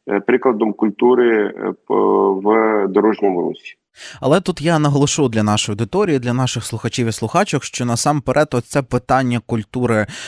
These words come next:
Speaker 2: а, ставлення до пішоходів, до велосипедів починається із самих вас. Тобто ви самі можете розуміти, визначати, що до всіх, м, учасників дорожнього руху треба ставитися відповідно до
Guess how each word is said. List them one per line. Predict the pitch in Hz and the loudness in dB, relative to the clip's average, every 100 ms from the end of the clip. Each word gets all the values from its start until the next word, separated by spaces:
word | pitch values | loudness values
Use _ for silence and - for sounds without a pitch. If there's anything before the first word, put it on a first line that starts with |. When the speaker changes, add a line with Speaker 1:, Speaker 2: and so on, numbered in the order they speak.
| - - | -10 -4
Speaker 2:
а, | 107 101 101 98 - | 0 0 -2 -6 -8
ставлення | - 139 123 110 104 117 | -4 0 0 0 -4 -2
до | 170 | 0
пішоходів, | 175 - 123 135 107 107 | 0 -2 -2 -4 -4 -4
до | 107 | 0
велосипедів | 110 110 - - 214 160 | 0 0 -2 0 0 0
починається | - 139 - 127 165 147 - 123 | -2 -4 -4 -2 0 0 0 -4
із | 123 | -4
самих | - - 117 117 - 95 | -2 0 0 0 -4 -6
вас. | 82 71 - | -6 -4 -8
Тобто | - 104 - | -8 -8 -6
ви | 117 143 | 0 0
самі | - 135 123 123 95 - - - | 2 0 0 -2 -4 -8 -16 -6
можете | 113 123 107 110 110 | 0 0 0 -2 -2
розуміти, | 107 123 117 120 143 165 120 | 0 0 2 0 0 -2 -4
визначати, | 104 110 101 107 101 123 151 - | -2 -2 -2 -2 -2 -2 -2 -4
що | 101 - 107 | -8 -6 -4
до | 110 107 - - - | -2 -4 -6 -14 -4
всіх, | - 165 175 - - | -2 0 -2 -4 -8
м, | 110 98 - | -6 -6 -4
учасників | 131 - 151 135 120 117 110 | -2 2 2 2 -2 -6 0
дорожнього | 127 120 110 110 110 | 2 4 2 0 0
руху | 127 196 127 | 0 0 -2
треба | - 120 107 | 0 0 -2
ставитися | - 123 175 139 110 - 101 | 0 2 2 0 -2 -6 -2
відповідно | 127 - 120 120 123 101 101 | -4 -4 -4 -2 -2 -2 -2
до | 101 104 | 0 -2